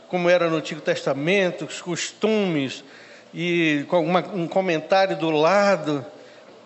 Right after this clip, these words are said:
Mas isso não é o que se exige. Vocês, o erro de vocês é porque vocês ou estão pendendo para as Escrituras ou para o poder de Deus.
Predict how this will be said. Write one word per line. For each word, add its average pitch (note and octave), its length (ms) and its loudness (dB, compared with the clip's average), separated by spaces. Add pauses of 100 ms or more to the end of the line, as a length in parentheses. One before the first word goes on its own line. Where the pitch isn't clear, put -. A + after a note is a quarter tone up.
(400)
Mas A#3 240 0
isso E4+ 280 -2
não E4 180 4
é D4 160 6
o F4+ 60 0
que D#4 120 -4
se - 160 -4
exige. B3 760 0 (1200)
Vocês, C#4 380 0 (160)
o G#3+ 120 2
erro D#4 220 4
de A#3 80 -2
vocês A3+ 560 2
é C4 60 4
porque C4 220 -2
vocês B3 220 0
ou D#4+ 100 2
estão D#4+ 180 0
pendendo A3+ 460 0
para A3 140 0
as G3 120 -4
Escrituras C4+ 760 -2 (300)
ou B3+ 100 6
para D#4 120 -2
o - 20 0
poder C4+ 340 4
de C4 140 0
Deus. C4 360 4